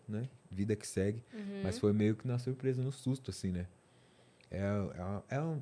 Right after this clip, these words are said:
Speaker 1: é uma parada cabulosa que é de, era de anticoncepcional. Sabe quando dá aquela, sei lá, a mulher às vezes passa mal e acho que ela tava tomando an-, antibiótico.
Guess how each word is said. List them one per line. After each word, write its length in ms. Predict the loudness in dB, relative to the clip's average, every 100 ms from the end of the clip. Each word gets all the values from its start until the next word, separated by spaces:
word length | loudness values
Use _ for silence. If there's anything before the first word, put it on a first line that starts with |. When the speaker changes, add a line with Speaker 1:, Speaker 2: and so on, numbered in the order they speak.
| -2
Speaker 1:
é 60 |
uma 80 | -2
parada 320 | 0 2 2
cabulosa 420 | 2 2 4 4
que 140 | 4 2
é 80 | 2
de, 140 | 0
era 240 | 0 2 2
de 460 | 2 2 2 0 -4 -18 -20 -8
anticoncepcional. 960 | -6 -2 2 2 2 4 4 4 2 0 -8 _ _ _ _ _ _ -10
Sabe 340 | 2 6 6
quando 300 | 6 4 6
dá 240 | 6 4 4
aquela, 580 | 2 2 4 2 0 -4 -14 -20 -20 -20 -4
sei 120 | 0
lá, 200 | 0 -2 -6
a 100 | 0
mulher 180 | 4 4
às 100 | 4
vezes 160 | 0
passa 380 | 0 0 2 2
mal 460 | 4 4 4 6 6
e 380 | 4 4 0 -4 _ -20 -20 _ _ _ -10
acho 120 | -4
que 140 | -4 -4 -6
ela 160 | -4
tava 160 | -4 -2
tomando 320 | 2 2 4
an-, 180 | 4 4 2
antibiótico. 720 | -2 2 4 6 6 2 -10